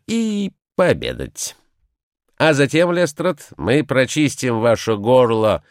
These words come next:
от лондонского тумана, дав вам возможность подышать чистым ночным воздухом Дартмура.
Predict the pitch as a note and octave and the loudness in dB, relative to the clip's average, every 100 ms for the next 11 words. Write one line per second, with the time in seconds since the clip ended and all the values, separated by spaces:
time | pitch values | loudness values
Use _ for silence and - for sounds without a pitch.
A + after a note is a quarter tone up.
0 | _ - - D2+ G#2+ A#2+ G2+ F#2+ D#2+ - | _ -6 -4 -2 0 0 0 -2 -4 -6
1 | F2+ D#2+ D2+ G#2+ G#2+ C#3+ D3 C#3+ A#2+ - | -4 -4 -4 -4 0 0 2 0 -2 -4
2 | _ _ _ - G#2+ A2 D#2+ G#2+ G2+ F#2+ | _ _ _ -2 0 0 0 -2 0 0
3 | D#2+ G2+ A2 F#2 G2+ - G2 F2+ - G#2+ | -2 0 0 0 -6 -6 -6 -6 0 -2
4 | F2 - B2 A#2+ - A#2 G#2+ G2+ - A2 | -2 -2 -2 -2 -2 -2 0 -2 -2 -2
5 | G2 E2+ A2 F#2 F#2 - G2+ F#2+ F2+ G2+ | -2 0 0 0 -4 -4 -4 -2 0 0
6 | D#2+ - D#2 C#2 B1 A#1+ | -2 -6 -10 -8 -8 -10